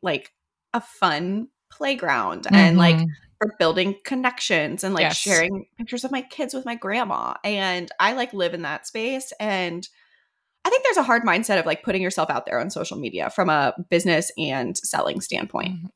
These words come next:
Speaker 2: And there are some people who are really good at it and have, like, the
Speaker 1: Yes.
Speaker 2: time and the energy to put into it and
Speaker 1: And love
Speaker 2: but
Speaker 1: it.
Speaker 2: and love it and are so good at it. And I, like,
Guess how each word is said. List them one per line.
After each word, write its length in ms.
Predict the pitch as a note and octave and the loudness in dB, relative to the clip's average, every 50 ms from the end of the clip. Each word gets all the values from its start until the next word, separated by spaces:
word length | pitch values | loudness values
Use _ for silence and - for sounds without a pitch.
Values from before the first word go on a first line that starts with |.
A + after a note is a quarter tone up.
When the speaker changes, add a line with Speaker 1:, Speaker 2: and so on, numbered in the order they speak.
| - | -4
Speaker 2:
And 140 | G#3+ A3 A3+ | -2 0 2
there 140 | C4+ F4 G#4 | 2 2 2
are 60 | E4+ | 2
some 160 | - F#3 F3+ | 0 -2 -2
people 300 | F3+ G3+ E3 G3 F#3+ F#3+ | -2 -4 -4 -4 -4 -4
who 180 | E3 F3+ E3 E3 | -2 -2 -4 -4
are 240 | - - D#3 D#3 D#3 | -2 -2 -2 -2 -4
really 460 | D3 C#3 B2+ D#3 E3+ D#3 D3+ D3 C#3 | -6 -6 -2 0 0 0 0 0 -4
good 240 | - - D#3 E3 - | -4 -4 -4 -2 -2
at 200 | - - - - | -2 0 0 0
it 120 | - - - | -2 -2 -2
and 120 | E3 D#3+ | -2 0
have, 340 | D#3+ D#3+ D#3 D#3 C#3+ D#3 - _ | 2 2 2 2 0 -4 -8 _
like, 180 | - D#3 D#3 - | -4 -4 -4 -4
the 80 | G3 F#3+ | -6 -2
Speaker 1:
Yes. 420 | F#3 D#3+ G#2+ - E3+ E3+ D#3+ E3 - | 0 0 2 2 2 2 2 2 0
Speaker 2:
time 380 | - E3+ D3+ D3 D3 D3 D3 - | 0 0 2 2 2 0 0 -2
and 180 | - D#3 D3+ | -2 -4 -2
the 180 | - D3 D#3+ - | -4 -4 -4 -4
energy 440 | D3+ D3+ D3 D3 D3+ - - D#3 - | -4 -4 -4 -4 -6 -6 -8 -8 -8
to 100 | - D3+ | -10 -10
put 220 | - - D#3+ D3+ | -8 -8 -8 -6
into 300 | D#3 D#3 D3+ - - D3+ | -6 -6 -8 -6 -6 -6
it 140 | D#3 - - - | -6 -6 -6 -6
and 260 | E3+ E3+ E3+ E3+ - - - - - - - - | -6 -6 -6 -8 -10 -14 -20 -20 -20 -20 -10 -6
Speaker 1:
And 120 | - A#3 A3 | -4 0 2
love 180 | G#3+ - G#4+ - | 4 4 4 4
Speaker 2:
but 180 | F#3 F#3 F3+ | 4 4 2
Speaker 1:
it. 140 | - - _ _ _ - | 0 -4 _ _ _ -2
Speaker 2:
and 220 | F#3+ F#3 F#3 F3 | -2 0 0 2
love 220 | E3 D#3 F3+ G#3 | 2 2 2 2
it 120 | A#3+ - - | 0 -2 -4
and 120 | - D3 | -4 -4
are 60 | D#3+ | -4
so 240 | D#3 - - F3 F3+ | -4 -2 -2 -2 -2
good 180 | F3 F3 F#3 D#3+ | -2 -2 -2 -2
at 180 | D3+ D3 C#3+ | -2 -2 -2
it. 220 | D3+ D#3 D#3 - - | -2 -4 -6 -6 -6
And 460 | - F3 E3+ E3 D#3+ D#3+ E3 E3 - - | -6 -4 -2 -2 -2 -2 -4 -6 -8 -6
I, 220 | F3 D#3+ D#3+ E3 D#3+ | -4 -2 -2 0 0
like, 280 | D#3+ D#3+ D#3 - - | -2 -2 -4 -6 -10